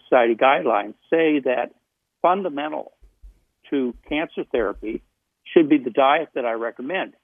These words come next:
And no doctors recommend it. I can tell you right now that the cure of rheumatoid arthritis, lupus, ulcerative colitis, Crohn's disease,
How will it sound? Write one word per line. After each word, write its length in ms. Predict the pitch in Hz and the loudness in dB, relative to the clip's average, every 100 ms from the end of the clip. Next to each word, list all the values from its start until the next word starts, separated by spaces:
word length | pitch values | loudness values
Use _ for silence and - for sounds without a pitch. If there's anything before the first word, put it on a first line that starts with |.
| _ _ _ _ | _ _ _ _
And 300 | 156 147 131 - | -4 -2 -2 -4
no 220 | 147 160 | 4 6
doctors 440 | 185 185 170 - - | 6 4 2 -4 0
recommend 400 | 147 135 165 175 | 0 2 -2 -2
it. 100 | - _ _ _ - | -4 _ _ _ 4
I 160 | 147 | 4
can 160 | 170 196 - | 6 0 4
tell 140 | 185 | 6
you 120 | 175 139 | 6 4
right 220 | 147 185 | 2 0
now 400 | 139 110 98 113 _ _ _ - | 0 0 -2 -8 _ _ _ -8
that 140 | 120 | -8
the 80 | - | -8
cure 460 | - 165 160 165 | 2 6 6 4
of 260 | - 120 110 | 2 0 0
rheumatoid 280 | 135 139 - | 0 0 -2
arthritis, 600 | 147 139 120 110 107 135 - | -2 0 -2 -2 -2 -4 -2
lupus, 380 | 123 127 - 151 - _ _ _ _ - | 2 2 2 -6 -8 _ _ _ _ 0
ulcerative 440 | 120 135 202 190 | 4 4 2 -4
colitis, 400 | - 131 101 - - | 2 4 4 0 -8
Crohn's 360 | - 131 135 131 | 4 8 8 4
disease, 480 | - 120 123 110 135 | -2 -2 0 0 -2